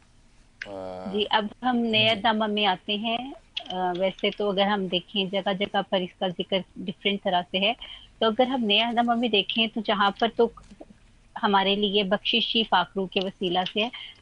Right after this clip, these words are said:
Speaker 2: सबसे पहले माँ मरियम का जब उनका मिलना होता है, तो
Speaker 1: हाँ जी।
Speaker 2: उनके ऊपर खुदावंद का रूह होता है, हम उसका जिक्र देखेंगे। अ,
Speaker 1: हाँ
Speaker 2: हमारे
Speaker 1: जी।
Speaker 2: पास हवाला है इसके लिए, मुकद्दस लूका की अंजील है,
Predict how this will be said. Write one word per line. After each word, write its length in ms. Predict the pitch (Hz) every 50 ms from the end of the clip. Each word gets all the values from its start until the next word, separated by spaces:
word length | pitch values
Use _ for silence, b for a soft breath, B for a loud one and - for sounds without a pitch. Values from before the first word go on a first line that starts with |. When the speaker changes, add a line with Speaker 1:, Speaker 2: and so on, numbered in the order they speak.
| _ -
Speaker 2:
सबसे 240 | 254 247 - - 285
पहले 240 | - 269 262 262
माँ 240 | 262 240 220 214 214
मरियम 440 | 220 220 214 214 208 220 226 226 233
का 280 | 220 - 247 240 233 226
जब 280 | 196 202 208 202 190 - - -
उनका 380 | 208 202 190 - 202 196 190
मिलना 320 | 190 196 196 185 185 196 196
होता 320 | 196 180 175 - - 175
है, 360 | 180 180 185 196 240 - _ _ - - - - - - - -
तो 80 | 233
Speaker 1:
हाँ 120 | 240 233 247
जी। 0 |
Speaker 2:
उनके 380 | 247 254 247 - - - 277
ऊपर 240 | 262 220 - 233 226
खुदावंद 420 | - 208 190 190 185 185 190 196
का 80 | - 208
रूह 200 | 202 196 208 214
होता 280 | 196 180 170 - 196 180
है, 180 | 175 180 180
हम 180 | 185 196 214 190
उसका 400 | - 214 202 - - - 220 208
जिक्र 280 | 196 196 185 - 190
देखेंगे। 600 | 175 180 175 170 - - 196 190 180 202 233 311 - _ _ _ _ _ _ _ _ _ _ _ _ _ _ -
अ, 40 | 175
Speaker 1:
हाँ 160 | 180 180 185
Speaker 2:
हमारे 280 | - 196 185 185 180 185
Speaker 1:
जी। 60 | -
Speaker 2:
पास 160 | - 185 196 - -
हवाला 300 | 196 180 185 185 180 180
है 180 | 180 185 190 185
इसके 280 | 190 - - - 202 190
लिए, 320 | 190 190 185 214 254 311 - _ _ _ _ _ _ _ _ _ _ _ _ _ _ _ _ _ _ _ _ - 294
मुकद्दस 400 | 247 196 - 220 196 226 220 - -
लूका 240 | 220 214 - 262
की 160 | 262 - - 277
अंजील 360 | 262 247 226 233 226 226 226
है, 180 | 226 247 262